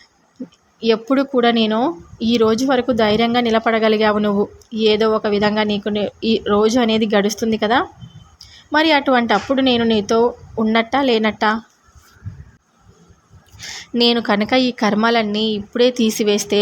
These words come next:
నువ్వు మరలా మరలా ఇవి అనుభవించవలసి వస్తుంది. కానీ నేను అనుకునేది ఏమిటంటే, ఇన్ని రోజులు అనుభవించావు కదా,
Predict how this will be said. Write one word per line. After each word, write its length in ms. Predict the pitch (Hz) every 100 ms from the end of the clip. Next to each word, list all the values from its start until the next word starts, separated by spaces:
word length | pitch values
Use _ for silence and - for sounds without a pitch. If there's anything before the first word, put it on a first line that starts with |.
| 226 254
నువ్వు 220 | 233 214 220
మరలా 400 | 208 202 208 220
మరలా 360 | 214 214 208
ఇవి 220 | 214 208 208
అనుభవించవలసి 800 | 202 208 220 226 226 208 208 247
వస్తుంది. 420 | 214 - 220 208
కానీ 360 | 214 202 202 254 381 - - -
నేను 200 | 262 269 254
అనుకునేది 640 | 214 220 277 269 269 269
ఏమిటంటే, 580 | 233 226 220 208 208 214 233
ఇన్ని 200 | 220 226 233
రోజులు 340 | 220 220 262
అనుభవించావు 640 | 254 247 247 240 254 226
కదా, 220 | 226 226